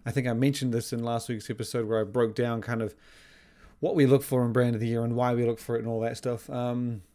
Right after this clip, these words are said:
and so, yeah, the, uh, the, the overall brand of the year trophy gets sent out before the winner's announced, as opposed to the other ones where we send them out after. Uh, the idea behind that is purely because I wanted, since back two thousand nineteen, two thousand eighteen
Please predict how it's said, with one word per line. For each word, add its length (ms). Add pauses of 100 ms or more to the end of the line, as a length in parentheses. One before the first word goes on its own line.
(180)
and 120
so, 120
yeah, 380
the, 580
uh, 560 (460)
the, 320
the 140
overall 440
brand 280
of 60
the 100
year 180
trophy 480 (580)
gets 220
sent 360
out 200
before 300
the 100
winner's 300
announced, 500
as 140
opposed 320
to 60
the 40
other 120
ones 240
where 100
we 80
send 240
them 100
out 160
after. 440 (360)
Uh, 200
the 200 (280)
idea 280
behind 300
that 100
is 80
purely 460
because 540
I 260
wanted, 640 (100)
since 300
back 120
two 80
thousand 300
nineteen, 460
two 40
thousand 340
eighteen 580